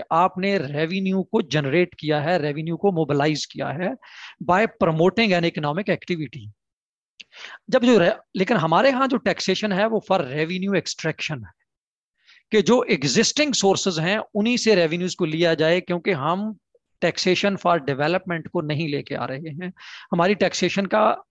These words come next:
ये एजेंडा ही नहीं है कि वो economic activity को promote करे और support करे। तो तब तक हमारे यहाँ ये जो deficit हैं वो ये रहेंगे। आप कुछ, sorry, कहना चाह रहे हैं?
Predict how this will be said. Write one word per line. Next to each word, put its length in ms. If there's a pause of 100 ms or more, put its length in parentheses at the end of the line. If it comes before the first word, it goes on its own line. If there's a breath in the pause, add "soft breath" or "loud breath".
(100)
ये 120
एजेंडा 480
ही 140
नहीं 180
है 80
कि 80
वो 120
economic 400
activity 420
को 120
promote 440
करे 220
और 140
support 380
करे। 260 (380 loud breath)
तो 60
तब 300
तक 160
हमारे 340
यहाँ 180
ये 180
जो 100
deficit 480
हैं 100
वो 200
ये 180
रहेंगे। 540 (960 soft breath)
आप 140
कुछ, 300
sorry, 140
कहना 200
चाह 160
रहे 100
हैं? 140